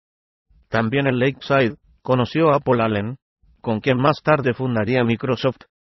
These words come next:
Creó la empresa de software Microsoft el cuatro de abril de mil novecientos setenta y cinco, siendo aún alumno en la Universidad Harvard. En mil novecientos setenta y seis abandonó la universidad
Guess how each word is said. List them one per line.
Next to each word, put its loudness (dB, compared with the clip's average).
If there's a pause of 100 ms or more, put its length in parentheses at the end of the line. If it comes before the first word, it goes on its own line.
(720)
Creó 4
la 2
empresa -2
de -2
software 0
Microsoft -2
el -2
cuatro 4
de 2
abril 0
de 0
mil 0
novecientos 0
setenta 0
y -2
cinco, -12 (440)
siendo 2
aún 2
alumno 0
en 0
la 4
Universidad -2
Harvard. 2 (960)
En 0
mil 0
novecientos 2
setenta 0
y 0
seis -2
abandonó 0
la 2
universidad -2